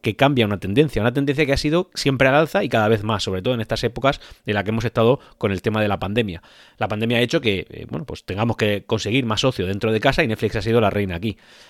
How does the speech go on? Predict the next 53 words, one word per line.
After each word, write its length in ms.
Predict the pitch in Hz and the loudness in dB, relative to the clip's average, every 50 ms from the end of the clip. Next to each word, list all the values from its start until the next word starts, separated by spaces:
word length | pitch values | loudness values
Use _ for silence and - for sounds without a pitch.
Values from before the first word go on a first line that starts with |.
| - _ _ _ _ | -20 _ _ _ _
Y 120 | - 143 | -4 -2
también 160 | 127 113 135 135 | 0 2 4 4
es 60 | 131 | 6
verdad 360 | 139 135 143 160 202 - - - - | 6 6 6 6 4 2 -2 -2 -2
que 60 | 117 | -2
a 40 | 107 | 0
esto 140 | - 113 | 0 -2
se 60 | 110 120 | 0 0
le 80 | 120 | 0
suma 240 | 101 127 131 147 147 | 0 2 2 0 2
que 40 | 127 | 2
tiene 160 | 107 110 123 | 0 0 0
nuevos 260 | 120 117 120 135 - | 0 0 0 0 0
competidores, 760 | - 135 110 92 104 - 87 90 113 - 92 - - - - _ _ | 0 -2 -2 -2 -2 -2 -2 -2 -2 -2 -2 -4 -8 -10 -12 _ _
incluso 320 | 135 131 120 139 123 117 | -4 -2 0 0 0 2
alguno 260 | 113 107 120 151 165 160 | 2 2 4 4 4 4
diría 280 | 156 151 156 165 180 | 6 4 4 4 2
que 80 | 156 120 | 0 -2
mejores 320 | 107 95 - 123 131 135 | -2 -2 -2 -2 -2 -2
competidores. 760 | - - 101 95 85 95 78 90 107 180 190 95 95 - - - - _ _ | -2 -4 -4 -4 -4 -6 -4 -2 -2 -2 -2 -4 -8 -12 -18 -20 -20 _ _
Por 140 | _ 101 98 | _ -6 -4
ejemplo, 260 | - 113 113 104 131 | -2 -2 -2 0 2
ahora 120 | 127 110 98 | 2 2 0
tenemos, 280 | 101 107 113 123 127 | 0 -2 -2 -2 -2
pues, 100 | - - | -2 -4
bueno, 160 | 95 98 87 85 | -6 -6 -6 -6
pues 80 | 87 | -8
la 80 | 87 85 | -8 -8
plataforma 400 | 92 85 95 - - 107 110 104 | -8 -8 -4 -2 0 0 2 4
de 80 | 101 | 4
Disney 220 | 98 104 104 107 104 | 2 2 2 2 4
Plus, 280 | 113 170 214 240 - | 6 8 8 8 6
que 280 | - - 95 87 85 87 | 2 -2 -2 -2 -2 -2
en 100 | 90 90 | -4 -4
concreto 340 | - 87 87 - 104 98 98 | -4 -4 -2 -2 0 2 2
a 60 | 98 | 2
mí, 140 | 107 123 139 | 2 0 0
pues, 200 | - 101 90 - | 0 -2 -4 -4
me 120 | 95 85 | -6 -8
parece 240 | 78 85 87 - 95 | -6 -8 -6 -6 -6
que 60 | 87 | -6
está 160 | - - 90 | -4 -4 0
bien, 180 | 90 123 143 135 | 2 2 2 4
pero 200 | - - 87 82 | 2 0 0 -2
que 120 | 85 90 | -2 0
no 120 | 101 120 120 | 2 2 4
creo 220 | - 139 135 123 | 4 6 4 6
que 100 | 107 110 | 4 4
llegue 160 | 104 110 107 | 4 4 2
a 40 | 98 | 2
sustituir 380 | - - - - 92 98 95 92 | -2 -4 -6 -6 -6 -6 -4 -2
a 40 | 101 | 0
Netflix. 460 | 139 165 156 - 160 196 233 - | 0 0 0 0 -2 -4 -4 -6